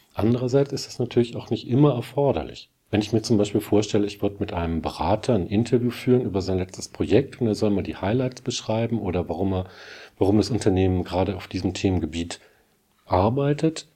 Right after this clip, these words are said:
dann könnte ich mir gut vorstellen, das funktioniert auf der reinen Audiospur sicherlich sehr, sehr gut.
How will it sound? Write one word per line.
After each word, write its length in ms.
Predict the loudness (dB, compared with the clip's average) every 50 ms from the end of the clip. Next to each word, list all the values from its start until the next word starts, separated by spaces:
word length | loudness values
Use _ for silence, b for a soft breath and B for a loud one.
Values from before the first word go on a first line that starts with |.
| _ _ 0
dann 260 | 4 4 4 4 4
könnte 240 | 2 2 0 0 2
ich 60 | 0
mir 80 | 0 0
gut 180 | 2 0 -4
vorstellen, 540 | -2 0 0 0 0 0 0 0 0 0 -2 -4 -6
das 160 | -6 -6 -6
funktioniert 640 | -4 -4 -4 -4 -4 -2 -2 0 2 2 0 -2 -4
auf 140 | -8 -12 -6
der 340 | -6 -4 -4 -4 -4 -8 -10 -14 _ _ _ _ _ _ _ _
reinen 360 | -4 -2 0 2 2 2 0
Audiospur 840 | 0 -2 -2 -2 0 0 0 0 0 -2 -6 0 2 4 4 4 2
sicherlich 540 | 0 -2 -2 -2 -2 -2 -2 -4 -8 -12 -8
sehr, 220 | -4 -2 -2 0
sehr 160 | 0 0 0
gut. 360 | 0 0 -4 -6 -6 -10 -16